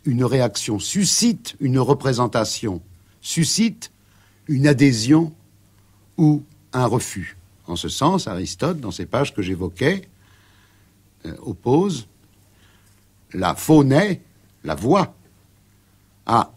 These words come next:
au logos, à la parole. Très vite, le mot logos, d'ailleurs, évolue. Il ne signifie plus seulement le mot doué de sens,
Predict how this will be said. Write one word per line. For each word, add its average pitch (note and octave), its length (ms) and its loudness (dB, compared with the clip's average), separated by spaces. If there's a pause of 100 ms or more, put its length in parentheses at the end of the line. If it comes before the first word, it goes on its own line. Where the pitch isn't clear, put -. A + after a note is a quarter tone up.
au A#2 120 0
logos, A#2+ 680 2
à F#2+ 100 -4
la A#2 160 0
parole. D#2 600 -4 (1400)
Très A2+ 140 -2
vite, G3 320 0
le A2 60 0
mot G#2 160 2
logos, D3 380 2
d'ailleurs, F3 320 0
évolue. D3 560 2 (400)
Il A#2 140 -2
ne A#2+ 100 0
signifie B2 440 -4
plus C3+ 200 -6
seulement A#2 600 -2 (220)
le A2 160 0
mot B2 280 2
doué G2 240 -2
de - 60 -12
sens, G3+ 640 -6